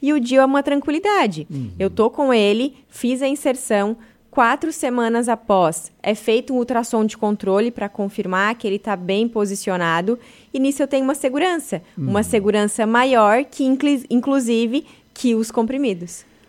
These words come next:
Speaker 2: Olha, eu não sei o custo desses métodos. Agora, se você calcular aí cinco anos ou dez anos, né,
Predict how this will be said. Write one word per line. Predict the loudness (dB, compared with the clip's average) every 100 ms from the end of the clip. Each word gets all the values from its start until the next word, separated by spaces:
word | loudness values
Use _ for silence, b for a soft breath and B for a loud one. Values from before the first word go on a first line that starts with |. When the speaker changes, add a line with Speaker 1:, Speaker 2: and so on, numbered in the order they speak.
| b
Speaker 2:
Olha, | -4 0 4
eu | 4
não | 4
sei | 4 4
o | 4 2 -8 _
custo | -2 -2 0
desses | 2 2 2 -4
métodos. | 0 2 2 0 -2
Agora, | -4 0 -2 -2
se | -6
você | -4 -4 0 2
calcular | 2 2 -2 0 2 2
aí | 2
cinco | -2 -4 -4 -2 0
anos | 0 0
ou | 0
dez | 2 0 2
anos, | 2 0 -4 -10 -8
né, | -4 -4